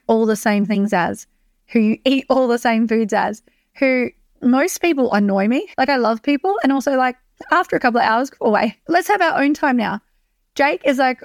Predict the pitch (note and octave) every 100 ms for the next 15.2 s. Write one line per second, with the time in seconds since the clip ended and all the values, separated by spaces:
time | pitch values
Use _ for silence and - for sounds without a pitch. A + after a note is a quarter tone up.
0 | - B3+ D4+ D#4 A#3+ A3+ A3 A3+ A#3 B3
1 | B3+ B3+ A#3+ - A3 A3 G#3+ A3+ G#3+ G#3+
2 | G3+ G#3+ A3+ A3 A3+ A#3 A3 G#3+ - G#3+
3 | G3+ - G#3+ G#3+ G#3+ - - B3 G#3 A3
4 | G#3+ G#3+ G#3+ G#3+ A3+ A3 G#3+ A3 - G3
5 | F#3+ - A3 A3+ G#3+ A3+ - G#3 F#3+ G#3+
6 | A3+ A#3+ G#3 G3 - - A3+ A3 G#3 G3+
7 | G3+ G3 F#3+ G#3+ A3+ - F#3+ G3 G3 G3
8 | G3 - G3 - A#3+ A3 G#3 - - G3+
9 | G3+ - G#3 G#3+ G#3 G#3+ _ - A3 G#3+
10 | A3 - G#3+ A#3+ A3+ A3 A3+ A3+ A3 G#3+
11 | - A3 G#3+ A3+ G#3+ A3 G3+ - G3 -
12 | G3+ G3+ G3+ G#3+ - - G3+ G#3 G#3 -
13 | - A3 G3+ G#3 G3+ G3 - - A#3 A3
14 | A3 G#3 G#3+ F#3+ G3 F#3 G3+ G3+ G3+ G3+
15 | G3